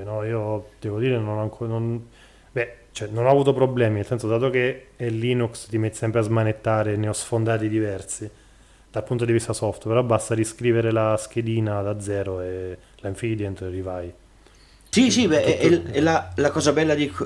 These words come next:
Speaker 2: di questi sis-, sistemi è che, è che se hai due, due schede, mentre poi giochi con una, l'altra la, la riscrivi, cioè è, è molto, molto,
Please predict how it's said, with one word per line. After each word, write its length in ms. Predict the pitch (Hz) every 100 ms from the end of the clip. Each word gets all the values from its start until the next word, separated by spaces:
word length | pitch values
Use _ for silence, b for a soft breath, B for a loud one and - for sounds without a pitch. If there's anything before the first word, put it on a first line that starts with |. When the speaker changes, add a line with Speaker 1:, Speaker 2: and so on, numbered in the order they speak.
| -
Speaker 2:
di 140 | 131
questi 280 | 135 147 143
sis-, 340 | 139 135 - -
sistemi 440 | - - 151 131
è 40 |
che, 120 | - 104
è 40 |
che 120 | 107
se 160 | 110 110
hai 160 | 107
due, 640 | 104 117 113 107 104 95 95
due 200 | 104 117
schede, 400 | 113 - 127 127
mentre 300 | 104 95 104
poi 260 | 95 - 110
giochi 240 | 113 107
con 180 | 113 110
una, 180 | 120 113
l'altra 280 | 104 104 107
la, 180 | 98 95
la 120 | 101
riscrivi, 440 | 98 95 113 110
cioè 180 | 95 104
è, 160 | 95 95
è 100 | 104
molto, 340 | 104 120 117 107
molto, 560 | 101 101 101 98 92